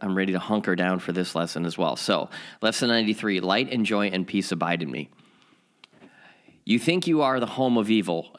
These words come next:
darkness, and sin. You think if anyone could see the truth about you, he would be repelled, recoiling from you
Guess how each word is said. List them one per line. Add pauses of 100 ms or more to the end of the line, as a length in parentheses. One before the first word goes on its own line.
(100)
darkness,
and
sin. (440)
You
think
if
anyone
could
see
the
truth
about
you, (100)
he
would
be
repelled, (440)
recoiling
from
you